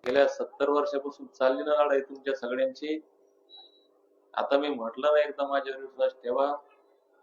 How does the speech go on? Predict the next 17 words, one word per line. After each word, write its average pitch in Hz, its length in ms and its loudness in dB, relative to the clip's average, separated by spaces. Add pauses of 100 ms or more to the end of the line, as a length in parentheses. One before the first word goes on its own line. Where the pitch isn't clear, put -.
(360)
तर 123 60 -12
कृपया 143 560 4 (1900)
ही 139 180 0
लढाई, 147 460 2 (1900)
या 135 80 0
लढाईला 143 460 4 (140)
बळ 156 220 8
देण्यासाठी 156 500 0
तुम्हाला 135 480 2
काय 131 240 0
करता 127 280 -2
येईल 131 200 0
ते 127 60 -2
करा, 123 380 4 (920)
काड्या 135 340 4
करू 117 240 -2
नका. 107 260 -10